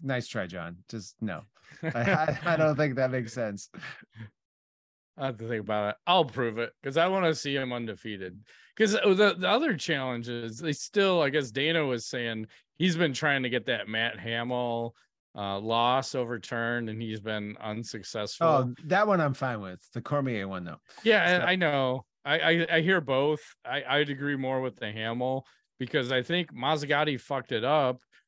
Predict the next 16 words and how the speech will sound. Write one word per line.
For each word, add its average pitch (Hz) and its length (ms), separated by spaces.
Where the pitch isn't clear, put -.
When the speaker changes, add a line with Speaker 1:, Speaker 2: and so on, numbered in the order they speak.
Speaker 2:
when 123 200
John 143 380
delivers 135 520
all 120 220
those 113 760
questionably 101 800
illegal 90 500
blows 92 560
to 110 120
Matt 113 300
Hamill's 113 340
head, 143 280
and 113 260
then 104 500
Mazzagatti 120 840
asks 131 640